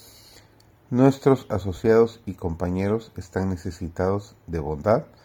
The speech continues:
sincera y de tierna simpatía. Es imposible crecer en Cristo.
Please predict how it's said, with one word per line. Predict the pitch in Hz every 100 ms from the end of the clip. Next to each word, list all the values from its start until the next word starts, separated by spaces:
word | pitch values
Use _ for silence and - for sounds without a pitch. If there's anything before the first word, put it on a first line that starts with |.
| _ _
sincera | _ - 90 80 - 127 143 156 -
y | 87
de | 78
tierna | - 85 85 80
simpatía. | - 69 78 - 73 73 _ _ _ - - - _
Es | 110 110 110
imposible | 92 82 80 - 123 127 127
crecer | - 80 - 90 -
en | 92 87
Cristo. | - 78 - _